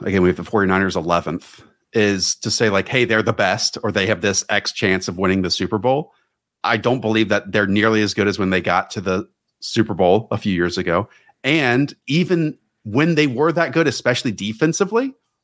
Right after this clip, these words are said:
they had to play perfect in the Super Bowl in those moments to, like, be in it and then also to potentially win. And it's the same old, same old here.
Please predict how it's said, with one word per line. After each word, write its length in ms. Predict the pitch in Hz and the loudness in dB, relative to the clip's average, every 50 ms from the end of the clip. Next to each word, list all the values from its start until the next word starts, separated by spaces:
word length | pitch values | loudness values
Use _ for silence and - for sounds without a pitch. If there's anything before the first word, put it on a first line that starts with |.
| _ _ _ _ _ _ _ _ _ _ - | _ _ _ _ _ _ _ _ _ _ -2
they 80 | 120 | 0
had 160 | 135 160 160 | 0 2 2
to 80 | 147 165 | 0 0
play 140 | - 170 143 | 0 0 -2
perfect 640 | - - - - 165 156 - - 117 - - - - | -2 -2 -2 -2 -2 0 2 0 0 0 -2 -6 -2
in 240 | - 123 135 135 123 | 0 2 4 4 2
the 80 | 120 | 2
Super 340 | 113 - - 139 143 - 135 | 0 0 0 0 0 0 0
Bowl 420 | 107 90 87 80 85 87 87 95 _ | -2 0 0 0 -2 -2 -4 -8 _
in 180 | - 123 123 131 | -2 0 2 4
those 200 | 120 113 110 92 | 4 2 2 2
moments 600 | 107 113 131 123 95 80 80 - - - - - _ _ _ _ _ - | 2 2 2 2 0 -2 -6 -8 -10 -12 -14 -14 _ _ _ _ _ -6
to, 80 | - 120 | -4 0
like, 340 | 110 98 92 95 - - _ _ _ _ _ _ _ _ _ _ _ _ - 107 98 | 2 2 2 0 -2 -8 _ _ _ _ _ _ _ _ _ _ _ _ -18 -12 -6
be 240 | - 131 156 180 160 | -2 0 0 2 2
in 80 | 120 107 | 2 2
it 280 | 113 131 - - - _ _ _ _ - | 2 0 -2 -6 -20 _ _ _ _ -2
and 160 | 117 117 120 | 0 2 2
then 120 | 127 123 120 | 2 2 2
also 480 | 123 139 143 - - 104 104 104 104 | 2 0 0 0 0 2 2 2 0
to 120 | 101 - - | -4 -8 -8
potentially 360 | - 98 120 117 - - 104 | -2 -2 -2 -2 -2 -2 -4
win. 340 | 101 123 127 92 - 90 - _ _ _ _ _ _ _ _ _ _ | -2 -4 -4 -6 -8 -10 -14 _ _ _ _ _ _ _ _ _ _
And 420 | - 113 117 113 110 104 104 107 - _ _ _ _ _ _ _ | -2 0 2 2 2 0 -2 -4 -8 _ _ _ _ _ _ _
it's 160 | - 131 123 - | -4 -4 -2 -2
the 80 | 165 | -2
same 240 | 151 - 165 160 175 | -2 0 2 2 2
old, 120 | 180 185 - | 2 0 0
same 220 | - 139 165 202 | 2 0 0 2
old 160 | 185 123 85 | 0 -2 -4
here. 240 | - 80 - - - | -6 -10 -12 -12 -14